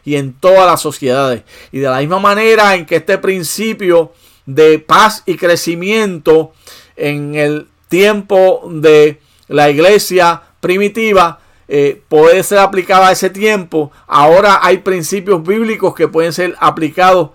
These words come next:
a este tiempo. Y parte de los principios bíblicos que podemos aplicar es que, eh, siguiente, la iglesia, eh, disfrutaba de paz,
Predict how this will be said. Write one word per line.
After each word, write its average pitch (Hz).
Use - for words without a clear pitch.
a 147
este 160
tiempo. 160
Y 139
parte 202
de 202
los 202
principios 190
bíblicos 196
que 165
podemos 170
aplicar 190
es 208
que, 160
eh, 143
siguiente, 175
la 156
iglesia, 196
eh, 151
disfrutaba 175
de 190
paz, 185